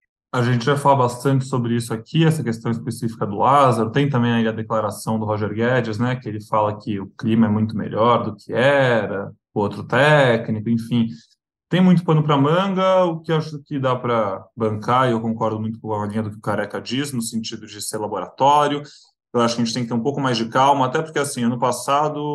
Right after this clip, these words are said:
o Silvinho foi demitido na terceira rodada do Paulistão. É, e foi absurdo do jeito que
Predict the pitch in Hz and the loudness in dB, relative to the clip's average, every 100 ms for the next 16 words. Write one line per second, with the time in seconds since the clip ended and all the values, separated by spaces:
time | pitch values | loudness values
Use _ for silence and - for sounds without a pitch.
0 | 139 127 135 127 123 - 131 113 160 165 | -6 -6 -6 -4 -6 -4 -2 0 -2 -2
1 | 151 131 120 113 147 147 131 139 123 - | -4 -2 -2 -4 -6 -6 -2 -2 -2 -2
2 | 156 139 127 113 110 107 107 104 104 - | 0 2 2 2 0 -2 -6 -8 -8 -4
3 | 104 107 - _ _ _ _ - 107 104 | -4 -4 -16 _ _ _ _ -2 2 2
4 | 104 - 117 - 160 160 156 - 190 185 | 0 -4 -6 0 2 4 0 -2 -2 -2
5 | 180 147 147 147 - | -4 -2 -2 -4 -8